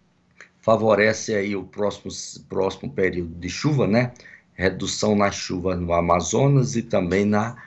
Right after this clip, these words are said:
contribui já pra uma forte redução da chuva pra região nordeste também. Isso para o próximo período, né? Final do ano pra o início do próximo ano, né?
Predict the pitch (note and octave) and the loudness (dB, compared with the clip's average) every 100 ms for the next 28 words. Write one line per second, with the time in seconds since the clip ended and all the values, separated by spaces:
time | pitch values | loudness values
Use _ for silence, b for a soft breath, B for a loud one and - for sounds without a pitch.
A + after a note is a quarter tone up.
0 | B - G#2 G2 G2 F2 G2 F2+ G2 F#2+ | B -8 -6 -4 -2 0 2 2 2 2
1 | - G2+ F#2 F2+ - G#2 G#2 G#2 F#2+ - | 2 2 2 0 0 0 -2 -4 -6 -2
2 | G2+ F#2 F#2+ F#2 F2+ F#2 G#2 G#2 F#2+ G2 | 0 0 0 -4 -6 0 0 0 0 2
3 | G#2 F#2 F2 F2+ - B2+ B2+ E2+ C#2 - | 2 2 0 -2 0 2 4 2 0 -10
4 | B B B B B E2+ - A2+ F#2+ F#2 | B B B B B -10 0 2 2 2
5 | G2 - - A#2+ G2+ G#2 F2+ F2 - F#2+ | 0 0 2 4 4 0 -2 -4 -4 0
6 | F#2+ F#2 F#2 G#2 A2 G#2 - G#2+ G2+ F#2 | 2 2 0 2 2 0 2 2 2 -2
7 | F2+ - F#2+ F#2+ - F#2+ F#2+ - A2+ F2+ | -4 -6 -8 -8 0 2 2 0 0 0
8 | D2+ C#2+ D2+ F#2 | -2 -4 -4 -6